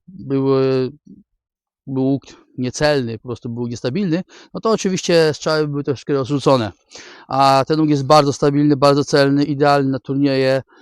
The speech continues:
e, tarczowe, na turnieje trzy D. Naprawdę bardzo wam go polecam. No i cóż, dziękuję bardzo za oglądanie. Zapraszam do subskrypcji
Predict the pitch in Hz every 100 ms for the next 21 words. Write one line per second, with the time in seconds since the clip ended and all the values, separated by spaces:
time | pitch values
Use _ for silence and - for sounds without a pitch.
0 | _ _ - 123 127 127 123 123 - 151
1 | 135 131 139 139 131 - 143 143 143 160
2 | - - _ _ _ _ _ - - _
3 | 139 - 156 151 143 147 143 139 135 135
4 | 131 110 - 135 120 - 135 165 - -
5 | - - - - - - _ _ _ _
6 | _ _ 165 269 - 156 - - - -
7 | - - - 127 170 226 196 190 143 123
8 | 156 175 175 185 165 185 185 185 165 165
9 | 160 180 156 160 147 139 127 - 131 -
10 | 165 139 -